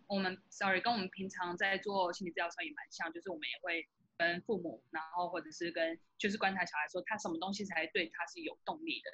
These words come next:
Speaker 1: 才会去做那个改变。然后像你刚刚说，很多时候可能你给他这个技能，那他今天可能在学校这个技能很好，可是在家里却不知道怎么用，或者在不同环境下面，所以这个地方又让我看到，想到比较像是 exposure therapy，就是在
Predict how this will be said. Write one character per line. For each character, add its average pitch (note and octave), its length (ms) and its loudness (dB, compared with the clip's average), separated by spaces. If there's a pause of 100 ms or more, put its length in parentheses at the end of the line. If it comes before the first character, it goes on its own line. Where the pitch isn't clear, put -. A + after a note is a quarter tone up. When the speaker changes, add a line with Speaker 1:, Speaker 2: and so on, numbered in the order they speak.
Speaker 1:
才 E3 140 -4
会 F3 60 -2
去 F3 120 -4
做 E3 180 -4
那 D#3+ 100 -4
个 D#3 80 -4
改 - 220 -4
变。 D#3 240 0
然 E3 100 -2
后 F#3 120 2
像 F#3 220 0
你 E3+ 40 -4
刚 F3 180 2
刚 F#3+ 100 -2
说， F3+ 300 4 (240)
很 F#3+ 220 2
多 A#3 200 4
时 G3 140 0
候 G#3 180 6
可 - 120 -8
能 E3 400 0
你 G3 120 0
给 G3 100 0
他 F#3 160 4
这 A3+ 100 -2
个 G#3 100 4
技 G3 260 0
能， - 80 -2 (420)
那 G#3 180 6
他 G#3 60 10
今 G#3 140 -2
天 G#3 120 4
可 G3+ 100 2
能 E3+ 120 0
在 D#4 120 8
学 G#3 140 6
校 C4+ 100 8
这 C4 60 4
个 C4 80 4
技 B3+ 100 2
能 F#3+ 120 4
很 F3+ 80 -2
好， F3 80 4
可 F#3 100 -6
是 F#3 40 -2
在 A3 100 4
家 G3+ 160 4
里 - 100 2
却 F#3 120 -8
不 - 80 -12
知 - 20 -10
道 E3+ 140 0
怎 - 80 -16
么 - 140 -20
用， G3+ 100 2 (120)
或 F3 100 -2
者 E3+ 80 0
在 F#3 180 4
不 - 80 -2
同 F3+ 180 -4
环 E3 160 -2
境 F3+ 140 -6
下 F3 140 0
面， F3 120 -2
所 A3 100 6
以 G#3 120 2 (200)
这 C#4+ 100 8
个 B3 60 8
地 C4+ 80 4
方 C4 160 4
又 C4 100 8
让 A#3+ 140 8
我 F#3 60 2
看 G#3+ 160 2
到， - 80 2 (220)
想 F3+ 160 -4
到 G#3 120 6
比 F#3+ 100 -2
较 G3+ 100 4
像 G#3 180 0
是 G3 80 2
exposure F3+ 800 -2
therapy， E3+ 400 0
就 F3+ 80 -8
是 G3 120 -4
在 F#3+ 280 4